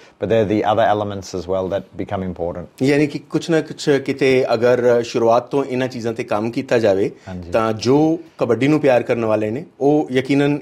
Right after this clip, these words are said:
Speaker 2: ਇਸ ਖੇਡ ਵੱਲ ਵੀ ਆ ਸਕਦੇ ਨੇ।
Speaker 1: ਹਾਂਜੀ, ਬਿਲਕੁਲ, ਬਿਲਕੁਲ।
Speaker 2: ਤੇ ਇੰਡੀਅਨ ਪਲੇਅਰਸ ਦੀ ਹੁਣ ਗੱਲ ਕਰੀਏ, ਕਿਉਂਕਿ ਕਿਤੇ, ਕਿਸੇ ਵੀ ਕਮਿਊਨਿਟੀ ਦੇ ਵਿੱਚ ਕੋਈ ਗੇਮ ਅਗਰ ਪਪੂਲਰ ਹੋਣੀ ਹੁੰਦੀ ਹੈ,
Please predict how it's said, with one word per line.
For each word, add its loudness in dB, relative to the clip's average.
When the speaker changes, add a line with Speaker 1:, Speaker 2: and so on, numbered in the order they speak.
Speaker 2:
ਇਸ -4
ਖੇਡ 0
ਵੱਲ 2
ਵੀ 0
ਆ 4
ਸਕਦੇ -4
ਨੇ। -18
Speaker 1:
ਹਾਂਜੀ, 2
ਬਿਲਕੁਲ, -2
ਬਿਲਕੁਲ। -6
Speaker 2:
ਤੇ 4
ਇੰਡੀਅਨ 2
ਪਲੇਅਰਸ 2
ਦੀ -2
ਹੁਣ -2
ਗੱਲ 0
ਕਰੀਏ, -6
ਕਿਉਂਕਿ -4
ਕਿਤੇ, 0
ਕਿਸੇ 0
ਵੀ 0
ਕਮਿਊਨਿਟੀ 0
ਦੇ 0
ਵਿੱਚ -2
ਕੋਈ -2
ਗੇਮ 0
ਅਗਰ 2
ਪਪੂਲਰ 0
ਹੋਣੀ -2
ਹੁੰਦੀ -2
ਹੈ, -2